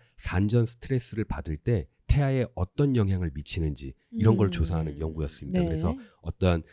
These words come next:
Speaker 1: 임신부가 받는 스트레스나 이런 것들이 유전자 발현에 어떤 영향을 주는지 이거를 조사한 연구였는데요. 마침 그 연구가 진행되는 기간 중에
Speaker 2: 네.
Speaker 1: 슈퍼 태풍 샌디가 뉴욕에
Speaker 2: 아,
Speaker 1: 상륙을 한 거죠.
Speaker 2: 네네.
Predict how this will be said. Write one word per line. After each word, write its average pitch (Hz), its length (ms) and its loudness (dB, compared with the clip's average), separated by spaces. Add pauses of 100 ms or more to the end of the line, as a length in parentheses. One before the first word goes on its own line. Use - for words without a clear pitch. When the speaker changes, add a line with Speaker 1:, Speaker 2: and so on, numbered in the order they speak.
(320)
Speaker 1:
임신부가 104 500 2
받는 87 540 -2
스트레스나 113 540 -4
이런 87 280 -2
것들이 110 540 -2 (260)
유전자 113 420 2
발현에 78 360 -2
어떤 82 340 -2
영향을 82 340 -2
주는지 82 480 -6 (240)
이거를 123 420 4
조사한 85 680 -2
연구였는데요. 76 760 -4 (320)
마침 160 640 2
그 101 500 4 (720)
연구가 107 400 4
진행되는 101 580 -4
기간 90 320 -4
중에 92 500 0
Speaker 2:
네. 190 320 -2
Speaker 1:
슈퍼 - 260 2
태풍 78 420 -2
샌디가 107 680 -2 (260)
뉴욕에 190 320 6
Speaker 2:
아, - 20 0
Speaker 1:
상륙을 160 420 -2
한 147 140 -4
거죠. 190 300 0
Speaker 2:
네네. 170 220 -4